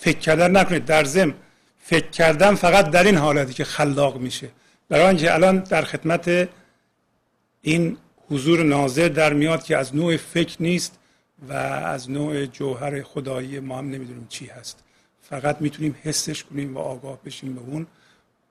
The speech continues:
یواش یواش که این ذهن ما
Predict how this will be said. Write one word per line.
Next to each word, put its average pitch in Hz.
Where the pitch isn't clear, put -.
یواش 151
یواش 160
که -
این 143
ذهن 143
ما 127